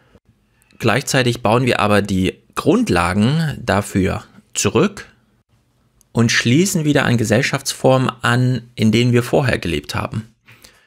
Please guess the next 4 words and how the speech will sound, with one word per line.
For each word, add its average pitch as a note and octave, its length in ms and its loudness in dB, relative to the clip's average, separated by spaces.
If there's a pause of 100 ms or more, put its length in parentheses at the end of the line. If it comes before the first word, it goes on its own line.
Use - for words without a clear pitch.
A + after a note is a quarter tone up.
(380)
Spontanität A#2+ 920 0
auf G#2 180 -2
dem F2 200 -2
Feld, C#3+ 720 0